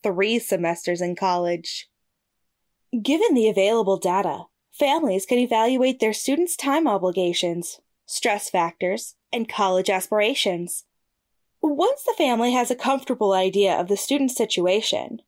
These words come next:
they can better assess whether or not the student's hope of graduating college earlier is worth the effort. This is a neutral point that can be a pro or a con, depending on the student.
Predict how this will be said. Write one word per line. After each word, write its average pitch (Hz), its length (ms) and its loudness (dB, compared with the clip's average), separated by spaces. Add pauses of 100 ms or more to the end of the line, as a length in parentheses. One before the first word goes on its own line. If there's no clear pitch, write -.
they 302 240 0
can 330 240 0
better 330 360 2
assess 262 680 -2
whether 240 420 2
or 349 120 2
not 196 300 0
the 220 100 -2
student's 330 400 0
hope - 420 0
of - 160 0
graduating 240 640 0
college 180 480 0
earlier 202 580 2 (120)
is 185 160 0
worth 214 280 0
the 175 160 2
effort. 170 440 -4 (960)
This 339 260 0
is 311 120 0
a 349 80 4
neutral 330 560 2
point - 500 -2 (160)
that 240 140 0
can 240 160 0
be 214 160 4
a 190 60 0
pro 190 500 0 (100)
or 311 220 4
a 262 60 0
con, 170 500 -2 (240)
depending 220 500 0
on 170 120 0
the 175 80 -2
student. 175 540 -4